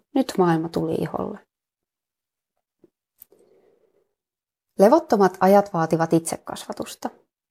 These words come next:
Terveysoppien mukaan hermoja voi kehittää kuten lihaksia.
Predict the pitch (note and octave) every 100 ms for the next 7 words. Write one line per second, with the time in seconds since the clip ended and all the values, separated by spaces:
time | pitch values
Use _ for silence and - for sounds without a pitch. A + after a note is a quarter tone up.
0 | _ _ _ _ _ _ _ _ A3+ D4
1 | C#4+ A3+ F#3+ - F3 E3+ E3+ F3+ E3+ A3+
2 | B3+ G#3 F3 D#3+ D#3+ G3 G#3 G#3 G#3+ G#3+
3 | A#3 B3 A#3+ F3+ E3+ - -